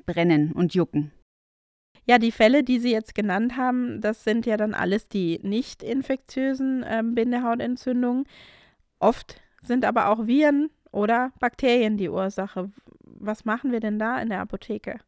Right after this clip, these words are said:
Speaker 1: Ja, genau. In all den bis jetzt genannten Fällen liegt eine nicht infektiöse Bindehautentzündung vor. Die ist nicht ansteckend. In der Apotheke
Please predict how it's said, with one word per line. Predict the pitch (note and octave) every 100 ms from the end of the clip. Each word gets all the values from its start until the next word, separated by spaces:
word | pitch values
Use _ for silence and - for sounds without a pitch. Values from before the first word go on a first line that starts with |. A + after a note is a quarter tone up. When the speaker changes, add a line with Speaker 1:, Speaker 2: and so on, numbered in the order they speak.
| _ _ _ _ _ _ _
Speaker 1:
Ja, | F4 E4
genau. | C4+ A#3+ G3 F3+ F#3
In | - G#3
all | - A#3+ C#4
den | D4 C#4
bis | C4+ -
jetzt | C#4
genannten | - C4 A#3 B3 C4
Fällen | B3 A#3 A#3
liegt | A#3 -
eine | F#3 G3+ G3+
nicht | G#3 G3+ -
infektiöse | F3+ F3 E3 - E3 D#3+
Bindehautentzündung | D#3+ E3 E3 D#3+ D#3 D#3+ - E3 D#3+
vor. | - E3 D#3 D#3 _ -
Die | G#3
ist | - -
nicht | D#3+ E3 -
ansteckend. | F#2 C#3 - C3+ - - - - - -
In | - G3+
der | C#3
Apotheke | F3 E3+ - A#3+ E4 D#4+